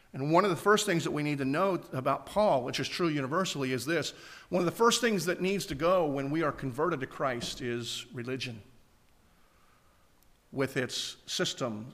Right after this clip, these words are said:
of merits and demerits, by which we measure ourselves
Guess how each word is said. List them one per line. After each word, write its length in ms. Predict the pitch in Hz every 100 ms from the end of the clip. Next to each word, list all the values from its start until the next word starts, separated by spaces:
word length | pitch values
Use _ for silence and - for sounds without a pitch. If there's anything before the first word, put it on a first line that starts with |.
| - 127
of 200 | 113 123
merits 880 | 147 135 - - - - - - - _ -
and 160 | 123
demerits, 840 | 113 143 120 - 120 - - - - _ _ _ _ _ _
by 80 | 139
which 260 | 131 135 139
we 80 | 123
measure 360 | 139 147 170
ourselves 680 | 160 - 123 123 123 117